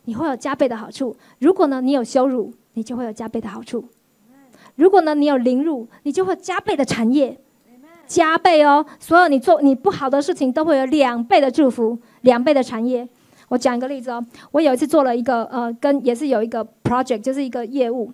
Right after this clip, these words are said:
然后我跟对方做一个生意，然后呢，哇，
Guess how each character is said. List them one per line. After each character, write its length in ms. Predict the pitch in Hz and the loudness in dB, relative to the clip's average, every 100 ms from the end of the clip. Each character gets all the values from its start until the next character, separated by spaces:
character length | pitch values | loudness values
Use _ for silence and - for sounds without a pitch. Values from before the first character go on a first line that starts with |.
| _ _ - | _ _ -20
然 120 | - 269 | -8 -2
后 60 | |
我 60 | 285 | -2
跟 140 | 285 | 0
对 120 | 294 | 2
方 300 | 277 277 262 285 _ _ _ _ _ _ _ _ | 2 2 -2 -4 _ _ _ _ _ _ _ _
做 200 | - 262 | 0 0
一 60 | 240 | 0
个 80 | |
生 260 | 233 269 254 | -2 -2 -2
意， 200 | 262 - _ _ _ _ _ _ | -4 -6 _ _ _ _ _ _
然 120 | - 269 | -8 -4
后 120 | 370 | 0
呢， 180 | 302 285 - | 0 -2 -8
哇， 140 | 302 | -10